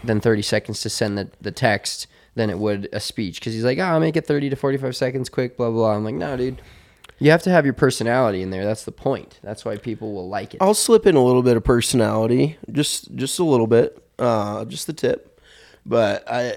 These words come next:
Speaker 2: I just don't feel the need to give a big drawn out speech. Like, that's, I, what do you wanna talk about? Like, when we wrestled when we were, like, <laughs> in third and fourth grade, and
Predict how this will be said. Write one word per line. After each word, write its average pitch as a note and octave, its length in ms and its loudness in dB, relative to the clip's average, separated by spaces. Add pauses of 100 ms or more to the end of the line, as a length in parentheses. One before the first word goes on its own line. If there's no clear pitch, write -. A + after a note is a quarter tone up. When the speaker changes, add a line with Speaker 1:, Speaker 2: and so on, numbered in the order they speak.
(120)
Speaker 2:
I C3+ 140 -4
just C3+ 300 -4
don't C#3 400 0
feel D3+ 320 4
the C3+ 100 2
need C#3+ 280 2
to C3+ 40 -2
give B2+ 180 2
a B2+ 60 2
big B2 240 2
drawn A#2 280 2
out A2+ 180 0
speech. - 500 -4
Like, G#2+ 220 -4
that's, - 420 -6 (560)
I, A#2 160 -4 (280)
what C3 160 -2
do B2+ 40 0
you B2+ 80 0
wanna A#2 140 0
talk A2 300 0
about? A#2 260 0
Like, A2 340 -4 (400)
when A2 720 -2
we A2+ 840 -6 (640)
wrestled C3+ 800 0
when A#2+ 160 4
we A2 140 2
were, A2 80 2
like, A2 160 0 (240)
<laughs> - 220 2
in B2+ 140 0
third A#2+ 300 0
and A#2+ 100 4
fourth A#2 280 0
grade, A#2 460 0
and A2 280 -2